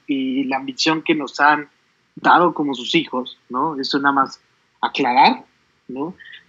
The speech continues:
Eh, un dato importante que nos hemos topado hoy en día, hoy en día, es algo inaudito que a la gente no le gusta escuchar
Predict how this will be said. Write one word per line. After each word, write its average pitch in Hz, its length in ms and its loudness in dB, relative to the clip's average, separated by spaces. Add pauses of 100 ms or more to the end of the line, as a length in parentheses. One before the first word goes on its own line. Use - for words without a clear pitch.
(140)
Eh, 147 640 2 (640)
un 185 200 -4
dato 180 300 4
importante 170 720 -2
que 143 440 0
nos 147 320 -4
hemos 165 220 -2
topado 156 420 -2 (140)
hoy 226 260 2
en 208 140 -2
día, 175 320 -4 (140)
hoy 226 220 0
en 202 140 0
día, 165 380 -2 (640)
es - 400 -6 (640)
algo 165 720 2 (500)
inaudito 151 760 -2
que 147 480 -2 (800)
a - 120 -4
la 151 200 0
gente 190 460 -2
no 185 220 -2
le 208 240 0
gusta 160 760 -2 (480)
escuchar 156 680 -2